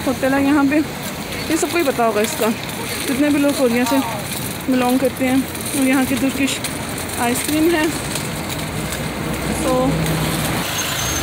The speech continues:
यहाँ से अभी हमने, हम अभी सिग्नल्स का वेट कर रहे हैं, ओपन हो, सिग्नल खुलेगा तो हम इस साइड पे जाएंगे। यहाँ इत्तेवान आके ना थोड़ा ऊपर, ऊपर, ऊपर, ऊपर जाना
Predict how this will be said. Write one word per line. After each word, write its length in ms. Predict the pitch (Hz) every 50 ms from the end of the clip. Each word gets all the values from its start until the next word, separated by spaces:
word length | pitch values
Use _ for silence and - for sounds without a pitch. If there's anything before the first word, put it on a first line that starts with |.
| - - - - - - - - - - - 302
यहाँ 240 | 302 302 320 330 330
से 140 | 339 370 330
अभी 200 | 320 285 269 320 330
हमने, 360 | 330 294 277 277 277 277 285 285 302 294 - - - - - - - - - - - - - - - - - - - - - - - - - - - - -
हम 220 | - 330 302 277 277
अभी 280 | 269 254 240 285 285 294 - - - - - - - - -
सिग्नल्स 360 | 302 262 269 277 277 285 -
का 80 | - 285
वेट 200 | 262 254 240 233 -
कर 80 | - 277
रहे 100 | 254 254
हैं, 100 | 262 269
ओपन 260 | 262 233 214 262 262 262
हो, 120 | 254 247 233 - - - 311 311 - - - - - - - - -
सिग्नल 260 | - 240 254 269 269 262
खुलेगा 340 | - 285 254 254 254 262 262
तो 100 | 240 277
हम 180 | 277 277 247 240 269 320 - - - - - - - - - - - - - - - - - - - - - - - -
इस 120 | 285 262 -
साइड 180 | 294 262 247 240
पे 120 | 247 254
जाएंगे। 340 | 233 240 214 202 214 208 226 240 - - - - - - 294
यहाँ 220 | 269 262 285 294 294 302 - - - - - - - - - - - - 302
इत्तेवान 360 | 247 - 311 302 311 311 302
आके 240 | 277 240 269 - 285
ना 80 | 294 302 -
थोड़ा 140 | 320 294 285
ऊपर, 640 | 285 - - - - 294 277 233 - 294 294 269
ऊपर, 260 | 294 240 - 285 269
ऊपर, 280 | 262 240 - 285 294 285
ऊपर 200 | 285 233 285 254
जाना 220 | 240 254 233 220